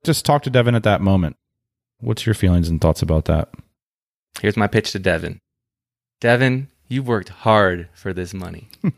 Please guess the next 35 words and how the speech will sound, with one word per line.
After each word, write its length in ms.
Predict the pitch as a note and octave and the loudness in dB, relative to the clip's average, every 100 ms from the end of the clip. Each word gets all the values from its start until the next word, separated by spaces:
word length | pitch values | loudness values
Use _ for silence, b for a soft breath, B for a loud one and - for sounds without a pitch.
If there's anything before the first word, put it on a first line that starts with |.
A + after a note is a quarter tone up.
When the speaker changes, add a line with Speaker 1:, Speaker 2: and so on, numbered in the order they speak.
| - | -6
Speaker 1:
<laughs> 400 | - A#3+ - - | -10 -10 -12 -8
Speaker 2:
Do 100 | C#3+ | -2
you 60 | F3 | 2
know 180 | F3 | 2
J 200 | F#3 G3+ | 4 2
P 140 | G#3 G#3 | 2 2
Morgan? 380 | G3 G#3 G#3+ E3 | 2 2 0 -2
Is 100 | F3+ | -2
he 60 | |
your 100 | E3 | -2
buddy? 380 | D#3+ F3+ G3 G#3+ - _ _ | 0 0 0 -6 -16 _ _
Do 80 | D#3+ | -2
you 40 | |
know 160 | E3 F#3 | 0 2
him? 220 | G#3+ A#3 - _ _ _ - | 0 0 -6 _ _ _ -10
You're 120 | C#3 | -6
gonna 160 | F#3+ | -4
let 260 | E3 D3+ E3+ | 0 0 0
him 380 | E3+ E3+ F3 F3+ _ _ _ _ | 0 -2 -4 -8 _ _ _ _
hold 260 | - D3+ E3+ | -2 0 4
on 180 | E3+ E3 | 2 4
to 60 | |
your 120 | E3 | 2
money 280 | C#3+ C3 C3+ | 2 0 -2
for 220 | C#3 C#3 | -4 -6
you, 260 | C3+ C#3 D3 _ _ | -4 -8 -10 _ _
invest 500 | - G2 A2+ D#3 - | -10 -2 0 0 0
your 120 | D#3+ | 0
money, 400 | D3+ D3+ D#3 D#3+ _ _ _ _ _ G2 | 2 -2 -4 -10 _ _ _ _ _ -4
do 140 | D3 | 0
whatever 320 | D3+ D#3+ D#3 | 2 0 0
he 60 | D3 | 0
wants 340 | B2 C#3 C#3+ | 0 -2 -4
with 140 | D3 D3+ | -4 -2
it 220 | D#3 | -4